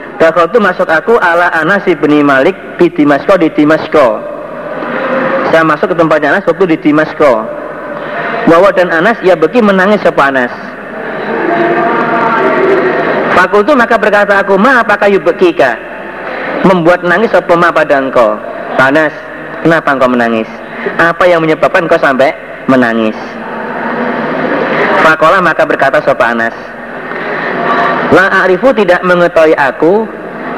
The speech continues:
syai'an, pada sesuatu, mima, dari apa-apa,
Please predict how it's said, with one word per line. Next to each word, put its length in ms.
syai'an, 320
pada 240
sesuatu, 560
mima, 300
dari 160
apa-apa, 720